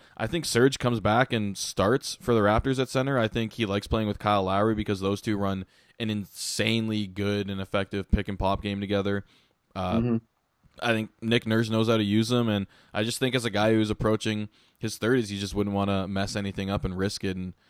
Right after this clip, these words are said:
Speaker 1: you know, but I, I do think he, he could go to Miami too, 'cause he'd be a perfect backup big for them. And they were showing that they missed that a lot, like, the rim protection off the bench, 'cause as soon as Bam went out of the game or when Bam was hurt,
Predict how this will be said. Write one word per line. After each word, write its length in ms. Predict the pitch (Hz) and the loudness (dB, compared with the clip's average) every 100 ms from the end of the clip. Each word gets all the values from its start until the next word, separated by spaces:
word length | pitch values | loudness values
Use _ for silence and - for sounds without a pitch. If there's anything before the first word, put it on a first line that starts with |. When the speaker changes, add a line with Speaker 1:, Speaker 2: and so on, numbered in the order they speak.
| _ _ _ _ | _ _ _ _
Speaker 1:
you 100 | 98 | -4
know, 220 | 92 107 - | -2 -2 2
but 160 | 135 | 4
I, 160 | 151 160 | 4 2
I 80 | - | 2
do 160 | 123 131 | 2 2
think 180 | 135 117 | 0 -2
he, 160 | 117 | -4
he 160 | 101 107 | -4 -6
could 100 | 101 | -2
go 80 | 104 | 0
to 60 | |
Miami 320 | 98 92 92 90 | 0 -2 -2 -4
too, 160 | 95 | -4
'cause 140 | 92 98 | -4 -4
he'd 100 | 104 | 0
be 120 | 107 | 0
a 40 | |
perfect 380 | - 98 98 92 | 2 0 -2 -2
backup 380 | 95 90 95 90 | 0 0 -2 -2
big 160 | 92 | -4
for 100 | 90 | -4
them. 160 | 90 90 | -4 -4
And 100 | 90 | 0
they 120 | 101 | 2
were 100 | 104 | 2
showing 480 | 101 110 101 95 95 | 2 2 2 0 -2
that 240 | 101 92 - - | 0 0 -4 -8
they 160 | 104 98 | -2 -2
missed 280 | 95 98 - | -2 -2 -2
that 160 | 92 | -2
a 40 | 90 | -2
lot, 420 | 87 87 87 - | -2 0 0 -4
like, 160 | 85 - | -8 -6
the 80 | 92 | -4
rim 160 | 90 | -2
protection 400 | 87 92 98 - | -2 -2 -2 -2
off 140 | 95 92 | -4 -4
the 80 | 90 | -6
bench, 400 | 92 107 - - - _ | -6 -6 -8 -14 -20 _
'cause 120 | - | -6
as 80 | 107 | -4
soon 140 | - 117 | 0 0
as 100 | 92 | 6
Bam 260 | 98 101 | 6 6
went 140 | 101 98 | 0 0
out 80 | |
of 80 | 98 | 0
the 40 | 92 | -2
game 280 | 95 104 | -2 0
or 80 | 98 | 0
when 180 | 92 92 | -2 -2
Bam 220 | 95 98 | -2 -4
was 160 | 92 90 | -4 -4
hurt, 240 | 98 90 | -4 -4